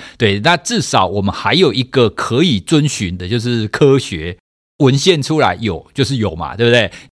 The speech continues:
至少它是一个很公开检视的一个指标。好，那这，这也是我在节目上会常常跟各位分享的。因为我们现在生活上，我们需要做的选择实在太多了，至少这是我们一个非常好的一个指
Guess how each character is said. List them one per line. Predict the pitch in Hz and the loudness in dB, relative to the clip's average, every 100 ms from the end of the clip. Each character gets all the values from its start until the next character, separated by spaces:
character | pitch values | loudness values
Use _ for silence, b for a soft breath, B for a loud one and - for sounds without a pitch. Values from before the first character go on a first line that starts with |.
| _ _ - | _ _ -6
至 | 247 | -4
少 | 151 95 73 | -2 -2 0
它 | 139 | 0
是 | 143 151 | 0 0
一 | 143 | 0
个 | 131 113 101 | 0 2 2
很 | 101 95 | -2 -4
公 | 90 156 156 | -2 -2 0
开 | - 139 | 0 0
检 | 139 82 | 0 -6
视 | 76 - 117 | -6 -6 -4
的 | 95 | -4
一 | 104 | -4
个 | 101 101 | -4 -4
指 | 85 90 | -4 -10
标。 | 73 104 92 95 B B B | -4 0 0 0 B B B
好， | 107 | 2
那 | 139 | 2
这， | 175 226 | 4 4
这 | 202 233 | 4 4
也 | 143 | 4
是 | 202 | 4
我 | 180 110 | 2 2
在 | 92 156 147 139 131 117 | 2 2 4 2 2 0
节 | 101 120 | -2 0
目 | 131 170 | 2 0
上 | - 156 | 2 2
会 | 156 | 2
常 | 135 110 | -2 -2
常 | 113 | -2
跟 | 107 139 | -2 -2
各 | 139 | 2
位 | 135 127 | 2 2
分 | 131 123 | 0 -4
享 | - 98 85 | -2 -4 -6
的。 | 87 B B _ _ _ | -10 B B _ _ _
因 | 143 | 2
为 | 165 | 2
我 | 202 | 2
们 | 180 | 0
现 | - 147 | -2 -2
在 | 127 143 127 | 2 4 4
生 | - 143 | 2 0
活 | 117 101 | 2 0
上， | - 123 87 | 2 0 0
我 | - | -6
们 | 98 | -6
需 | 92 | -2
要 | 151 | -2
做 | - 131 | 0 -2
的 | |
选 | 101 - 95 | -2 -2 -4
择 | 73 98 85 98 _ | -4 -8 -8 -10 _
实 | - | -4
在 | 110 | -2
太 | - 127 | 0 0
多 | 92 104 95 | 0 -4 -2
了， | 95 - _ _ _ | -4 -6 _ _ _
至 | - 180 | -2 0
少 | - 82 | 2 0
这 | 110 | 0
是 | 135 147 | -2 -2
我 | 95 | -2
们 | 87 101 | -2 -2
一 | |
个 | 117 | 0
非 | 101 135 | 2 2
常 | 123 107 | 2 -2
好 | 104 85 | -2 -4
的 | 80 | -4
一 | 98 | -6
个 | 110 104 87 85 | -2 -2 -2 -6
指 | - 82 | -8 -10